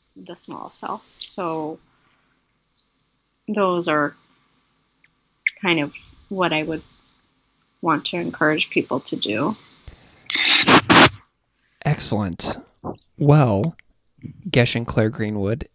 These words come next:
Speaker 2: I am super grateful to you for taking some time out of your Sunday to talk to me for the Classical Ideas podcast, talking about your new book, Just Enough,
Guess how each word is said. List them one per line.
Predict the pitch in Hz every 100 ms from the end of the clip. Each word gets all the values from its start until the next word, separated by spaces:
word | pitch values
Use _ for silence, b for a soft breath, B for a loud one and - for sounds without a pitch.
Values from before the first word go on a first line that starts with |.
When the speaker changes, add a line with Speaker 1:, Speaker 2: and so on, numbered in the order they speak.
| -
Speaker 2:
I | 113 110
am | 113 113 110 113
super | - - - 147
grateful | 120 117 107 - 110
to | - -
you | 117 131
for | - 113 113 95 107
taking | - 120 113
some | -
time | 117 104 104
out | 104 104
of |
your | 104 101
Sunday | 104 - 107 110 107 107
to | - - 110 101 98
talk | 92 - 98
to | -
me | 123 -
for | - - 110 110 104 107
the | -
Classical | - 107 98 -
Ideas | 98 98 98
podcast, | - 107 143 - 170 -
talking | - 117 123
about | 113 110 -
your |
new | 107 104
book, | 101 104 - - - _
Just | - 110 113 - - -
Enough, | - 110 107 160 - -